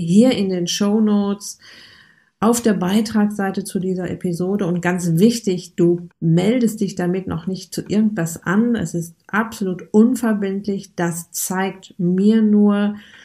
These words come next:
„Hallo Daniela, ich bin interessiert. Ich möchte gerne weitere Infos haben zum Ist dich glücklich Sommercamp.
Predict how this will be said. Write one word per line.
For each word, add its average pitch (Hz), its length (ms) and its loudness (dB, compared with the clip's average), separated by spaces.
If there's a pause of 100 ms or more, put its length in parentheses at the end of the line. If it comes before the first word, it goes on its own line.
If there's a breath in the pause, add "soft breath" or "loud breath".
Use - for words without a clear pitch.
(240 loud breath)
„Hallo 226 280 4
Daniela, 202 580 2
ich 190 200 -6
bin 196 220 -2
interessiert. 202 1200 -2
Ich 185 540 -4
möchte 185 840 -2
gerne 180 680 -2
weitere 190 500 -4
Infos 196 560 -4
haben 180 560 -6 (100)
zum 185 540 -4
Ist 165 220 -8
dich 170 140 -8
glücklich 165 560 -6
Sommercamp. 190 960 -2